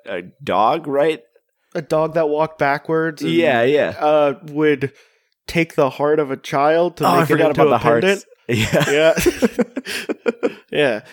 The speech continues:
Speaker 2: Well, uh, we're, we're coming back home this
Speaker 1: All
Speaker 2: time.
Speaker 1: right.
Speaker 2: We're not, we're not in, we're not in the Philippines today. Um, we are in the good old U S of A.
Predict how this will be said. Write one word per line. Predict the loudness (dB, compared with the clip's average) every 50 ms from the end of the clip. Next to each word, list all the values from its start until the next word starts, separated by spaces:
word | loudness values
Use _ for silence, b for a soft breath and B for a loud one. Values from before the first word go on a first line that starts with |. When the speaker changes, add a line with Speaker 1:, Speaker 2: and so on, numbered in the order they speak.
| B B B
Speaker 2:
Well, | -2 0 0 0 0 0
uh, | 0 0 0 0
we're, | 0 0 -2 -2 -2
we're | -2 -2 -2
coming | -2 0 -4 -2 -2 -2
back | 0 0 0 0
home | 0 -2 -2 -2 -2 -6 -10 _ _ _ _ _ _ _ _ _ _ _ _ _ _ _ -16
this | -14 -8 -4
Speaker 1:
All | 0 0
Speaker 2:
time. | 2
Speaker 1:
right. | 2 0 0
Speaker 2:
We're | 0 0
not, | 0 0 0 -2 -4
we're | -2 -2 0
not | 2 2 0 0 0
in, | -2 -2 -2
we're | -2 -2 0
not | 0 0 0
in | -4
the | -8
Philippines | -4 -2 0 0 0 -2 -4 -6 -6 -6 -8 -10 -12 -12
today. | -12 -6 -4 -2 -2 -2 -4 -4 -8 _ _ b b b b b b b b b b b -2
Um, | 0 0 0 0 -2 -4 -4 -6 -12 _ B B B B B B B
we | -6 -2 -2 0 0 0 0 -2 -4 -8 -12 _ -8
are | -6 -6 -4 -4 -4
in | -4 -4 -6
the | -6
good | -6 -2 0 0 0
old | 2 0 0 -2 -2
U | -4 -6 -6 -6 -2 -2 -2
S | -4 -4 -10
of | -8 -4
A. | 0 2 2 2 0 -2 -8